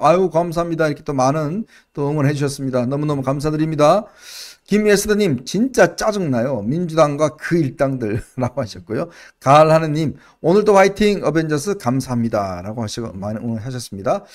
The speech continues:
자, 우리 또, 어, 체리콩님께서, 어, 또 이렇게 함께 사는 세상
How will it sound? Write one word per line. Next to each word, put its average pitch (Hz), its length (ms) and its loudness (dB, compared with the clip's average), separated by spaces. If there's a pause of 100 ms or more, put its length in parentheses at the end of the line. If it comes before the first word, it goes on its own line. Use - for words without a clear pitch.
(260)
자, 123 400 0
우리 170 220 -2
또, 190 100 4 (840)
어, 143 60 -8
체리콩님께서, 180 1080 -2
어, 117 280 -8 (100)
또 139 140 -4
이렇게 131 200 -4
함께 220 440 -4
사는 160 260 -4
세상 139 360 -4